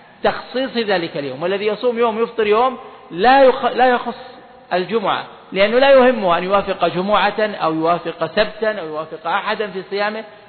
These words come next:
ليس له غرض بعين اليوم، إنما له غرض بتحقيق الصفة التي ندب إليها في الصوم وهو أن يصوم يوما ويفطر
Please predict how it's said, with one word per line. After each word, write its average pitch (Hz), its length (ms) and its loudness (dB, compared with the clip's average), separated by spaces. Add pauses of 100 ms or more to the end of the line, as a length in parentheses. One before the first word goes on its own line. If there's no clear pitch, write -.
ليس 247 300 0
له 226 300 0
غرض 240 380 2 (220)
بعين 214 360 -2
اليوم، 220 300 4 (340)
إنما 202 320 -2
له 202 200 0
غرض 202 340 -2
بتحقيق 196 560 -8
الصفة 254 560 -4 (400)
التي 196 440 2
ندب 196 320 -2
إليها 185 720 0 (340)
في - 20 -8
الصوم 190 340 -2
وهو 175 200 -2
أن 170 80 -6
يصوم 175 280 -8
يوما 170 340 -4
ويفطر 165 380 -6